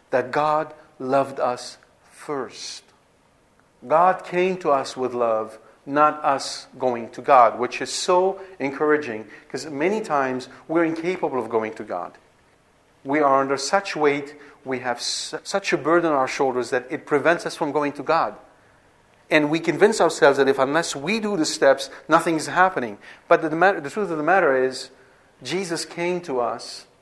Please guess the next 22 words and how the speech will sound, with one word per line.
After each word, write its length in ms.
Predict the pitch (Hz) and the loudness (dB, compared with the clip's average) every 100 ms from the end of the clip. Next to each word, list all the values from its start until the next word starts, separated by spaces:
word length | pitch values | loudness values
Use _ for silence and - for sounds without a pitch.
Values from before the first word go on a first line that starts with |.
| _ _ | _ _
long 360 | 147 151 160 147 | 6 8 8 6
before 560 | 147 - 156 147 147 | -4 0 2 4 2
we 180 | 135 135 | 2 -2
even 160 | 131 127 | -4 -2
thought 260 | - 127 | 2 2
of 120 | 123 117 | 2 -2
going 260 | 113 113 | -4 -6
to 140 | - 101 | -12 -16
him. 100 | - _ _ _ _ _ _ _ _ _ _ _ _ _ _ _ _ _ _ _ _ _ _ _ _ _ _ _ _ _ - | -18 _ _ _ _ _ _ _ _ _ _ _ _ _ _ _ _ _ _ _ _ _ _ _ _ _ _ _ _ _ -14
So 160 | - | -8
God 460 | 139 156 190 220 - | 4 8 10 8 2
came 440 | 156 147 120 - - _ _ | -4 -4 -4 -10 -20 _ _
to 100 | - | -8
Moses. 640 | 127 117 113 107 98 - - _ _ _ _ _ 127 | -4 -2 -4 -12 -14 -16 -18 _ _ _ _ _ -12
God 420 | 143 165 208 208 | -4 2 2 2
encircled 640 | 170 156 - 156 156 139 120 | -2 -6 -2 -2 0 -4 -2
Moses 600 | 131 127 120 120 - - _ _ _ - | -2 -2 -4 -8 -10 -16 _ _ _ -4
in 200 | 190 185 | -2 0
the 80 | 170 | 0
howling 580 | - 185 185 175 165 147 | 2 4 6 4 2 0
waste. 500 | 156 131 - - - - - - | 0 -2 -4 -6 -8 -20 -20 -14
So 260 | - 160 | -8 -8